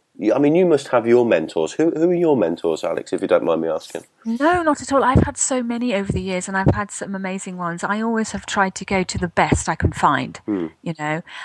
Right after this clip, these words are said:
Speaker 2: um, because that saves you time, energy, and money, right?
Speaker 1: Of
Speaker 2: Um,
Speaker 1: course.
Speaker 2: I, <laughs> I've had a lot of people come to me because they've chosen mentors that didn't do that for them, you know.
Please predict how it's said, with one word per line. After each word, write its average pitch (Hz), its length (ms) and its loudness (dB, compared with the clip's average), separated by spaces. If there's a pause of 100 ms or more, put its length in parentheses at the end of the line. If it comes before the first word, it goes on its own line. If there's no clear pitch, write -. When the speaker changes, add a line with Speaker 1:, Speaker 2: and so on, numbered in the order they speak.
(240)
Speaker 2:
um, 175 440 6
because 185 340 -4
that - 180 0 (160)
saves - 320 0
you 170 80 -8
time, 165 260 2
energy, 160 260 -2
and 156 140 -6
money, 156 380 -2
right? 165 360 -2 (160)
Speaker 1:
Of 165 80 6
Speaker 2:
Um, 165 160 6
Speaker 1:
course. 165 220 0 (600)
Speaker 2:
I, - 520 2 (100)
<laughs> - 140 -2
I've - 80 8
had 226 100 2
a 208 40 4
lot 214 260 4
of 202 80 -6
people 202 240 -6
come 190 180 -4
to 185 100 -12
me 185 120 -4
because 175 320 -6
they've 175 160 -4
chosen 165 500 -4
mentors 156 400 -4
that - 340 -8
didn't 165 260 0
do 156 120 -4
that 143 140 4 (100)
for - 80 4
them, 156 300 -2
you 156 100 -8
know. 151 240 -4